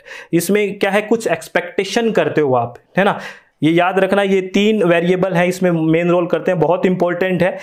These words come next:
इसमें क्या कहते हैं, कुछ एक्सपेक्ट किया आपने और उसमें आपने एफर्ट लगाए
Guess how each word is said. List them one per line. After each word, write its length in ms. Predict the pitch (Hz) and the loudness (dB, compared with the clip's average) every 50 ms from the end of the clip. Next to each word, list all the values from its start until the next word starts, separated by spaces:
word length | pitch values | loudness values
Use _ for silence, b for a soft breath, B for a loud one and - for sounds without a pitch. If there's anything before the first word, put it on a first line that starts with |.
| B B B B | B B B B
इसमें 240 | 165 165 214 214 202 | -2 0 0 0 2
क्या 120 | 202 214 214 | 0 0 0
कहते 260 | 214 202 190 196 208 | 0 -4 -2 -2 -2
हैं, 100 | 208 208 208 | -2 0 0
कुछ 180 | 214 214 - | -2 0 0
एक्सपेक्ट 520 | 185 170 175 - - 202 196 196 196 - 202 196 - - - 175 - | -2 -2 -2 -4 -4 -4 -4 -4 -4 -4 -4 -4 -4 -10 -14 -12 -2
किया 180 | - 185 185 180 | 0 0 2 2
आपने 340 | 170 160 - 165 175 196 190 B B B B B | 0 0 0 0 0 -2 -2 B B B B B
और 140 | - 160 170 | 0 0 0
उसमें 200 | 185 185 196 196 185 | 0 0 2 0 0
आपने 280 | 180 175 185 190 190 190 185 190 - - | 0 0 -2 0 0 -2 -4 -6 -4 -4
एफर्ट 380 | 165 160 - - 202 208 202 196 | -4 -2 -2 -2 -4 -2 0 0
लगाए 440 | 175 165 156 151 156 175 175 - | 0 2 2 0 0 -2 -4 -8